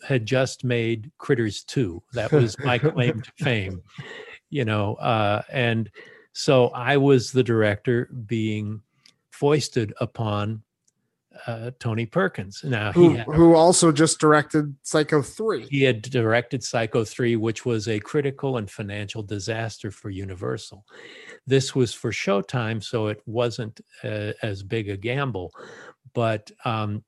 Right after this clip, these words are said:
Speaker 1: they did not want him to direct Psycho Four, and he wanted to direct Psycho Four, but he agreed to star in Psycho Four, and, uh, I had been recommended by John Landis, who was a friend of, of, uh, Tony's,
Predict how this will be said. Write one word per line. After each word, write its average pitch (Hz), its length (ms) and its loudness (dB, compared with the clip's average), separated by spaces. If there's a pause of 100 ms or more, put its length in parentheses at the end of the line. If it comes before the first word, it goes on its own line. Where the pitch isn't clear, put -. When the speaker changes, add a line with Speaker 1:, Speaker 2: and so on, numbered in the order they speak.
Speaker 1:
they 117 220 0
did 107 240 0
not 110 320 -6
want 107 240 -8
him 113 220 -4
to 101 100 -8
direct 104 360 -4
Psycho 98 360 -8
Four, 104 420 -8
and 110 140 -4
he 156 200 -4
wanted 117 540 -6
to - 80 -18
direct 87 420 -12
Psycho 87 420 -12
Four, 95 340 -14 (680)
but 107 140 -8
he 123 140 2
agreed 120 400 0
to 107 80 -6
star 170 500 -2
in 104 160 -4
Psycho 95 440 -8
Four, 95 480 -10 (600)
and, 104 560 -4
uh, 98 360 -2 (340)
I 107 140 0
had 101 200 -2
been 104 180 -4
recommended 104 720 -4 (360)
by 95 160 -6
John 98 320 -6
Landis, 123 440 -2
who 117 140 0
was 110 180 -2
a 120 60 -6
friend 110 400 -6
of, 101 300 -6
of, 98 420 -8
uh, 98 300 -8 (100)
Tony's, 104 500 -10